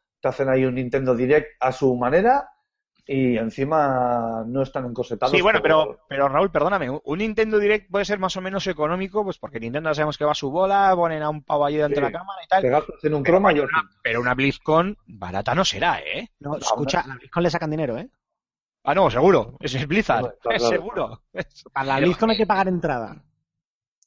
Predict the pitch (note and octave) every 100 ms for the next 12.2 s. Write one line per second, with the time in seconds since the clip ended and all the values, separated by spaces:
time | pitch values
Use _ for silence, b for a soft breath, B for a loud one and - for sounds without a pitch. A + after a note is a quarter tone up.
0 | - B2+ C3+ C3 A#2+ D3+ B2 B2+ B2+ C#3
1 | B2 A#2 C#3 E3 D#3 G3+ A#2+ A#2 D3+ D4
2 | D#3 C3+ A#2+ A2+ A2+ D3 - B2 C3 A#2+
3 | B2 B2+ B2+ B2 D#3+ E3 D#3 E3 D#3+ F3
4 | F#3+ F#3+ B B C3+ C3+ B2+ C3 B2+ B2+
5 | B2 D#3 E3 - D3+ D3 C#3+ A#2+ A2+ A2
6 | E3 A2 B2+ G#2+ A#2+ D#3 F3 b b b
7 | C3+ C3+ C3 C#3+ D3+ D3 D3+ B3 C4+ -
8 | _ - C#3 C3 A#2+ B2 C3 C#3 C#3+ C#3+
9 | F3 A#3 - C#3+ C3+ E3+ F3 F3 D3 -
10 | F#3+ F2 - C3 C3 B2+ B2 G3 A3+ b
11 | b - G3+ B2+ F#2+ - _ _ _ _
12 | C#3 C3